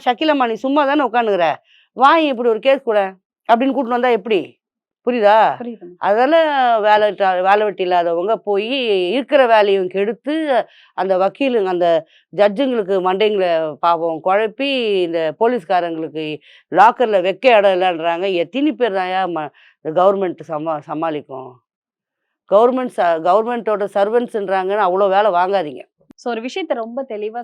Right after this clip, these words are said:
Speaker 2: சொல்லிட்டீங்க.
Speaker 1: ஆ?
Speaker 2: யாரோ வந்து வைஷோட மூளையை குழப்பியிருக்காங்க.
Speaker 1: ம்.
Speaker 2: So, இதெல்லாம் விட்டுட்டு உங்க வேலையை பாருங்க அப்படிங்கறத ரொம்ப தெளிவா சொல்லியிருக்கீங்க. "நியாயத்துக்கு மட்டும்தான் நான் துணை நிப்பேன்,
Speaker 1: ம்.
Speaker 2: அநியாயம் தெரிஞ்சா அந்த இடத்துக்கு நான் வரமாட்டேன்" அப்படின்னு
Speaker 1: ம்.
Speaker 2: சொல்லியிருக்கீங்க. இதுக்கப்புறம் என்ன நடக்குது,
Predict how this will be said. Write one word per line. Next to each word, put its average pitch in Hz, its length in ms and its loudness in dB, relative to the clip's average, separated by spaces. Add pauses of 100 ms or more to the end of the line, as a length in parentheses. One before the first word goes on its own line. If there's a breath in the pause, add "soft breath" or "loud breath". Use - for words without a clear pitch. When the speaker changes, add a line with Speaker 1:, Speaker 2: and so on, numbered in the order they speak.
Speaker 2:
சொல்லிட்டீங்க. 180 400 -18 (100)
Speaker 1:
ஆ? 190 40 -6
Speaker 2:
யாரோ 285 320 -6
வந்து 269 280 -10
வைஷோட 226 540 -10
மூளையை 208 320 -14
குழப்பியிருக்காங்க. 214 720 -12
Speaker 1:
ம். 139 180 -12 (280)
Speaker 2:
So, 269 180 -6
இதெல்லாம் 254 360 -2
விட்டுட்டு 330 500 -6
உங்க 233 180 -12
வேலையை 240 320 -8
பாருங்க 202 440 -12
அப்படிங்கறத 208 420 -12
ரொம்ப 202 240 -16
தெளிவா 202 300 -12 (140)
சொல்லியிருக்கீங்க. 190 400 -16
"நியாயத்துக்கு 294 600 -2
மட்டும்தான் 277 360 -4
நான் 220 220 -6
துணை 226 240 -12
நிப்பேன், 240 300 -12 (100)
Speaker 1:
ம். 147 140 -14 (120)
Speaker 2:
அநியாயம் 226 460 -14
தெரிஞ்சா 196 260 -16
அந்த 185 140 -18
இடத்துக்கு 190 260 -20
நான் 175 140 -16
வரமாட்டேன்" 190 480 -16
அப்படின்னு 190 200 -20
Speaker 1:
ம். 196 60 -20
Speaker 2:
சொல்லியிருக்கீங்க. 185 440 -18
இதுக்கப்புறம் 208 380 -18
என்ன 208 220 -16
நடக்குது, 208 520 -12